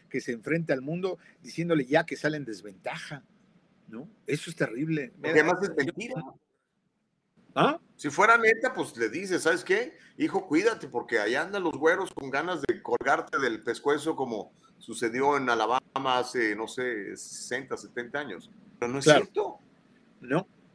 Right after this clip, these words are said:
Speaker 1: no, no, no, no, no. Eso, eso es, no hay que crearle a los jóvenes el delirio de persecución, no hay que inculcárselos. Hay que, y, y tampoco, ni tanto que quema el santo, ni tanto que no lo alumbre, decían en mi tierra, tampoco, ah,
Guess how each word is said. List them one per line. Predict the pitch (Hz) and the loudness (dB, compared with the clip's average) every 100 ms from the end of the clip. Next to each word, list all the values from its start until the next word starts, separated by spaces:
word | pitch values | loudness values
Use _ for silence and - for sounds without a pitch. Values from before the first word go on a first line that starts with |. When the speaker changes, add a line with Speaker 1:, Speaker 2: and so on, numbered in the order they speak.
| - | -6
Speaker 1:
no, | 139 185 | -2 -2
no, | 185 | -2
no, | 180 | -2
no, | 180 | 0
no. | 170 175 - | 0 0 0
Eso, | 156 170 156 | 0 -2 0
eso | 165 180 | 0 2
es, | 175 - - - - - | 0 -2 -16 -20 -20 -4
no | 143 175 196 - | 4 6 6 4
hay | 170 185 | 4 4
que | 180 175 175 - | 2 2 0 0
crearle | 151 143 160 160 160 | 0 2 2 0 0
a | 131 | -2
los | 131 120 | -6 -8
jóvenes | - 160 165 196 - - _ _ _ | -4 -2 -2 -6 -14 -20 _ _ _
el | 123 120 | -4 -4
delirio | 123 143 147 | -2 -2 0
de | 135 | -2
persecución, | 113 101 104 101 135 120 | -6 -14 -16 -12 -12 -8
no | 131 | -6
hay | 147 | -4
que | - | -4
inculcárselos. | 151 - 117 110 - 135 - 113 92 - - - - - | -8 -8 -8 -6 0 0 0 -8 -16 -20 -20 -20 -20 -6
Hay | 127 | -4
que, | 170 156 135 127 147 | 2 2 2 -2 -4
y, | 147 | -6
y | |
tampoco, | 139 139 143 190 185 165 170 254 - | -2 -4 2 4 6 8 6 4 -6
ni | 127 135 | -18 -8
tanto | 180 202 | -8 -8
que | 170 | -10
quema | - 190 | -10 -8
el | 185 | -6
santo, | 196 185 196 | -6 -6 -8
ni | 160 | -8
tanto | 175 175 170 | -8 -10 -8
que | |
no | 165 165 | -6 -4
lo | |
alumbre, | 151 214 196 151 | -4 -6 -4 -4
decían | 135 160 | -4 -10
en | |
mi | 139 | -8
tierra, | 175 190 139 - _ _ | -6 -4 -6 -14 _ _
tampoco, | 180 190 170 185 165 180 214 - | 0 0 4 2 4 4 4 4
ah, | - | -4